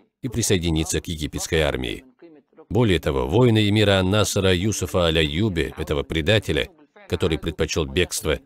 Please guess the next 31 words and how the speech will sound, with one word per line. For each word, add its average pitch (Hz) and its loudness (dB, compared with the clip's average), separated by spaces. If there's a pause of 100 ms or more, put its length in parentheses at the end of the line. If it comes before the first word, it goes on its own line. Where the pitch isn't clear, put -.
(240)
защите 82 -2
своих 76 -2
владений 80 0
и 71 -6
вместе 80 -2
с - -8
которым 82 -2
бежала 78 0
и 73 -2
его 69 0
армия, 82 0 (500)
когда 71 -4
эти 90 0
сирийские 92 -2
воины 90 0
Дамаска 87 0
увидели 87 -2
деятельность 82 -2
Кутуза, 95 -2 (340)
они 82 0
отправились 87 0
в 71 -8
Египет, 92 -2
чтобы 73 -6
присоединиться 80 -2
к - -6
армии 82 0
Аль-Малика 87 -2
Аль-Музаффара 85 -2
Сайфуддина 78 -2
Куттуза, 82 -4